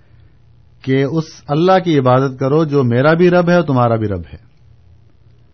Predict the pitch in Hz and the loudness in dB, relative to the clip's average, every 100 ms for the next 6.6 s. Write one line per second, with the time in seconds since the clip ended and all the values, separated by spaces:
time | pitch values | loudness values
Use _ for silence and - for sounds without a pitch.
0 | _ _ _ 113 123 165 185 175 156 147 | _ _ _ -6 -4 -2 -2 0 2 2
1 | 160 175 160 135 131 170 175 170 147 127 | 0 -2 -4 -2 0 0 0 0 2 0
2 | 123 117 110 101 90 80 - _ _ _ | -2 -4 -6 -8 -8 -10 -16 _ _ _
3 | _ _ _ _ - 131 117 110 175 - | _ _ _ _ -4 -2 -2 -2 -2 -2
4 | 202 - 143 147 147 151 156 151 170 147 | -4 -2 -2 2 0 0 -2 0 0 2
5 | 123 113 156 208 - 165 151 139 131 131 | 0 0 -2 -2 -2 0 0 0 -2 -4
6 | 110 104 101 92 - | -2 -2 -4 -6 -10